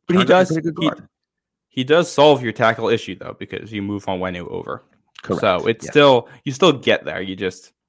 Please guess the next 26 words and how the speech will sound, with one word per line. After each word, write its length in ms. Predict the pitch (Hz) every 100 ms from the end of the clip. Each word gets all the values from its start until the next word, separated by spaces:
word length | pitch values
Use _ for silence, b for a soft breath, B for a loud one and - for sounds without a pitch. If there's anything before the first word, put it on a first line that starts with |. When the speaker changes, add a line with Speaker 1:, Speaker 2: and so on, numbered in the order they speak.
| _ _
Speaker 1:
not 180 | 120 107
the 60 | 107
way 100 | 95
you 100 | 92
thought 280 | 110 107 -
you 160 | - -
would. 200 | 98 - -
Speaker 2:
Well, 100 | 117
what's 180 | 120
Speaker 1:
Um, 60 | -
Speaker 2:
frustrating 420 | 160 - 123 101
is 120 | 92
that 40 | 87
they 120 | 82
didn't 240 | 92 98 80
do 100 | 82
that 120 | 80
in 60 |
the 60 | -
first 240 | - -
place. 320 | - - - _ -
They 100 | 90
needed 540 | 85 92 98 95 87 - _ _ _ _ _ _ _ _ _ -
disaster 640 | 92 80 92 92 95 -
to 60 | 85
strike 540 | - 85 80 71 -